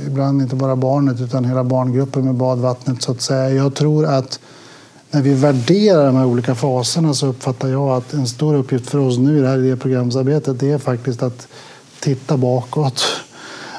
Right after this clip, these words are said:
och sen lyfta det som har varit bäst i varje tid och på den grunden, så att säga,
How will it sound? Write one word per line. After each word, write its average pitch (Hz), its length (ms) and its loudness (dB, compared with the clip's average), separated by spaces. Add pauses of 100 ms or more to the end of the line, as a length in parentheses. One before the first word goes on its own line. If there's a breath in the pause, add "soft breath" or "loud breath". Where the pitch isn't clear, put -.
och 131 160 0
sen 135 340 2
lyfta 147 720 0
det 131 220 2
som 117 100 -2
har 123 60 0
varit 123 220 0
bäst 131 480 -2
i 135 40 2
varje 120 400 2
tid 151 460 0
och 151 140 -4
på 143 100 -4
den 135 520 2
grunden, 117 560 0
så 127 120 -6
att 120 80 -8
säga, 139 240 -8